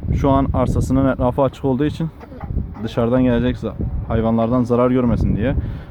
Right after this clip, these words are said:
Bağlı olursa da zarar görür, açık olsa dışarıdaki hayvanlara zarar verir diyerekten şu an burada misafirimiz. Geçici süreliğine burada olacak. Ama buradayken bir çekelim dedim.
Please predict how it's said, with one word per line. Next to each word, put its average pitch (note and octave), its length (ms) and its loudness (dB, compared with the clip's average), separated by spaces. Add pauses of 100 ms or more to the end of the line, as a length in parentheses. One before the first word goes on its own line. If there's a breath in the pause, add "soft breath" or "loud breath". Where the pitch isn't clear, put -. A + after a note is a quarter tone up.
(140 loud breath)
Bağlı B2 260 4
olursa C3 380 2
da A2+ 80 2
zarar G2 260 0
görür, F#2+ 240 -2
açık A#2 260 -2
olsa A#2+ 320 2
dışarıdaki A2 360 0
hayvanlara A2+ 400 2
zarar A#2 280 2
verir A#2+ 240 -2 (640 loud breath)
diyerekten C3+ 480 0 (1200)
şu C#3 140 2
an C3 180 2
burada C#3 320 2 (260)
misafirimiz. A#2+ 760 0 (440)
Geçici D#3 280 0
süreliğine A2+ 420 0
burada G#2 180 0
olacak. A2 260 -2 (500 loud breath)
Ama C#3 340 2 (480)
buradayken C#3+ 520 2 (1300)
bir - 140 -10
çekelim C#3 420 2
dedim. A2 220 0